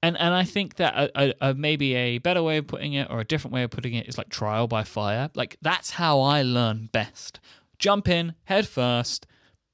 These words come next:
get burnt, see what happens, learn from it, carry on. I think this is the only place that confidence in something can come from.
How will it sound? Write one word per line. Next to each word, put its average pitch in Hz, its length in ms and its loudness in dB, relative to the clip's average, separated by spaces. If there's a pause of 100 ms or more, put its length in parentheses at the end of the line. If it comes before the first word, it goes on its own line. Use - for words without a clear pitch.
(120)
get - 240 2
burnt, 131 420 2
see - 160 -2
what 127 140 2
happens, 117 400 -2
learn 110 200 -2
from 104 200 -8
it, 95 100 -10 (120)
carry 95 260 -6
on. 55 200 -12 (960)
I 147 80 6
think 202 240 0
this - 180 -4
is 190 80 -2
the 165 120 4
only 156 200 2
place 147 280 0
that - 100 -8
confidence 143 440 -4
in 143 60 -4
something 131 340 -4
can 135 160 -6
come 113 220 -6
from. 156 280 -2